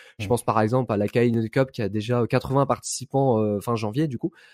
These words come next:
Speaker 1: pour les finales de World Tour. Donc c'est déjà, euh, c'est déjà quand même pas mal, avec beaucoup d'Européens dans tout ça. Mais sinon, non, d'un point de vue compétitif, pour l'instant,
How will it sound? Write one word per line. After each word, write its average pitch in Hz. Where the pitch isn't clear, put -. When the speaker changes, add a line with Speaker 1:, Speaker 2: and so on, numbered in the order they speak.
Speaker 1:
pour 110
les 110
finales 123
de 117
World 110
Tour. 170
Donc 123
c'est -
déjà, 117
euh, 98
c'est -
déjà 127
quand 139
même 120
pas 98
mal, 131
avec 101
beaucoup 117
d'Européens 123
dans 107
tout 98
ça. 147
Mais 123
sinon, 180
non, 185
d'un 151
point 139
de 143
vue 143
compétitif, 131
pour 135
l'instant, 120